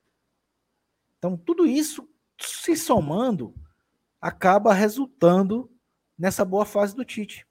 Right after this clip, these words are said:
que ele se reencontrou, apesar dele não ser um zagueiro rápido como é o Benevenuto, né?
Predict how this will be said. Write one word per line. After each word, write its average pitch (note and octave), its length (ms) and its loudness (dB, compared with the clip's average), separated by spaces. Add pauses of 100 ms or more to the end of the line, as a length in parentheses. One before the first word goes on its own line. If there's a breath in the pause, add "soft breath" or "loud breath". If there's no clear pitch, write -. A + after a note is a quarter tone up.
(100)
que F3+ 80 -6
ele F3+ 80 -6
se G3+ 240 -8
reencontrou, G3 840 -2 (560)
apesar G#3 440 4
dele D#3+ 180 0
não G3+ 180 -2
ser B2+ 400 -4 (380)
um C#3+ 80 -10
zagueiro D3 320 2
rápido D#3 420 0
como B2 280 -6
é - 20 -2
o A2+ 40 -2
Benevenuto, F#3 720 0 (1400)
né? B2+ 240 -12